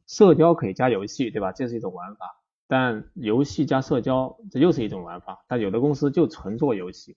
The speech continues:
对吧？这个其实是不同的，每个公司它的产品都会有不同的主营，它特定的主营范围。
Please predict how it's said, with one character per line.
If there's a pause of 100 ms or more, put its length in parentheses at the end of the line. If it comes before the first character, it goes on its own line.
(100)
对
吧？
这
个
其
实
是
不
同
的， (640)
每
个
公
司
它
的
产
品 (300)
都
会
有
不
同
的 (220)
主
营， (220)
它
特
定
的
主
营
范
围。